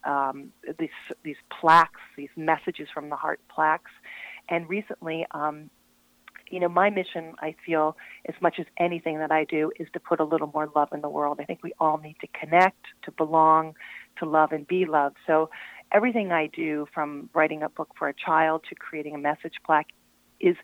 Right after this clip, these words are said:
in the honor and the assistance of helping people connect one heart at a time. So I've just created what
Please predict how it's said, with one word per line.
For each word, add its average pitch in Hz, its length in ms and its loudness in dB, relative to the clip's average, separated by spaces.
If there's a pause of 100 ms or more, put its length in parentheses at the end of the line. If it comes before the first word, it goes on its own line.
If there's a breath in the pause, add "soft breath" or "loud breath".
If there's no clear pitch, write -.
(120)
in 180 220 -2
the 170 180 -2
honor 151 400 4
and 156 220 -8
the 147 100 -6
assistance 151 480 -12
of 147 80 -20
helping 147 400 -8
people - 420 -8
connect 151 380 -6
one 156 100 0
heart 151 240 -4
at 156 80 -2
a 156 80 -4
time. 156 360 -6 (580 loud breath)
So 175 80 8
I've - 140 8
just - 240 2
created 160 440 0
what 151 160 -4